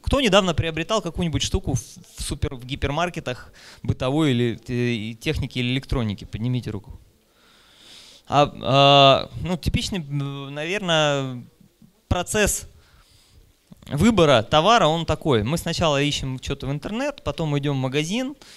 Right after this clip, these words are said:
и когда к вам подходит с распростертыми объятиями и улыбкой продавец, говорит: «А вам помочь?» Вы говорите: «Да, помо-, помочь».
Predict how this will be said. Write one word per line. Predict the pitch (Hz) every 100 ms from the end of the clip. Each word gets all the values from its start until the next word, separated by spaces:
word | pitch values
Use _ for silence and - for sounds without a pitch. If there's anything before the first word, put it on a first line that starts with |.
| -
и | 131
когда | 147 143 151
к |
вам | 139 131
подходит | 139 - 156 135 117
с |
распростертыми | 131 - 139 135 - 151 - 135 131
объятиями | 131 135 127 - 120
и | 127
улыбкой | 131 143 135 -
продавец, | - 117 160 254
говорит: | 156 127
«А | 127
вам | 135
помочь?» | 147 190 330
Вы | 143
говорите: | 135 113
«Да, | 127 123
помо-, | - 127 135
помочь». | - 135 233 -